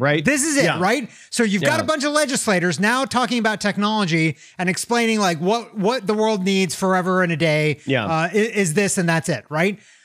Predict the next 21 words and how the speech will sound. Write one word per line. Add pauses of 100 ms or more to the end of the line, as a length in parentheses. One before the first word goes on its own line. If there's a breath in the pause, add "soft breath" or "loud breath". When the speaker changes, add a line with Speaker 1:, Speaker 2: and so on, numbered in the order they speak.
(180 soft breath)
Speaker 2:
So
what
happens
when (600)
we
need
a
new
port? (320)
W-,
what
people
are
gonna
be
like,
"Well, (360)
we
can
do
that